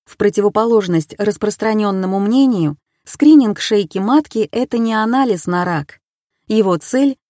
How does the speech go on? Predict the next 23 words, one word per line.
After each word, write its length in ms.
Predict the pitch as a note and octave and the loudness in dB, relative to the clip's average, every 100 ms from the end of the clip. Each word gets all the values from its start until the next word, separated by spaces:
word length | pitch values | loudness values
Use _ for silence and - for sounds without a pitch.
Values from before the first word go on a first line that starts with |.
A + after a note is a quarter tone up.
| _ - | _ -6
выявить 580 | C#4 D#4 D4+ C4+ C4+ - | 4 6 8 4 -2 -4
аномальные 760 | A3+ G#3+ G3 G#3 G3 F3 D#3+ | -2 0 0 0 0 2 0
клетки 460 | D#3 G#3 D4 - A3 | 0 0 0 0 -4
до 260 | F3 G#3 G3 | 2 4 4
того, 360 | E3+ E3 C4+ | 0 0 0
как 180 | C#4+ A3+ | 0 -4
они 240 | F3+ G3+ | -4 -4
превратятся 800 | - G3+ F3+ E3+ - F3 - F#3+ | -2 -2 -2 -4 -4 -6 -6 -6
в 40 | G3 | -2
раковые, 640 | F#3+ D#3+ D#3 D3 C#3+ D#3+ _ _ _ _ | -2 -2 -4 -4 -4 -8 _ _ _ _
и 100 | D#4 | 2
начать 440 | E4 C#4+ G#3 A3+ | 4 2 -2 -2
лечение, 680 | A#3+ A#3+ - F3+ D#3+ D#3 D3+ _ _ _ | -4 -6 -4 -2 0 -2 -4 _ _ _
которое 380 | - A#3 A#3+ A#3 | -6 -2 0 0
не 160 | A#3 A3 | 0 0
даст 360 | G3+ D#3+ - | -2 -2 -4
этим 280 | E3+ F3 F3 | -6 -4 -4
клеткам 460 | G#3 C#4+ D4+ G3 F#3 | 0 0 0 -6 -4
принять 420 | F#3 G3 A#3 - | -4 -4 -6 -6
иную 420 | A#3+ A#3+ F#3+ D3+ | -2 -2 0 -2
форму 440 | D3 A3 C#4 B3+ A#3 | -2 -2 0 -2 -2
в 80 | |
будущем. 640 | G3 A#3 F3+ D#3 - D3 | -4 -4 -4 -6 -8 -10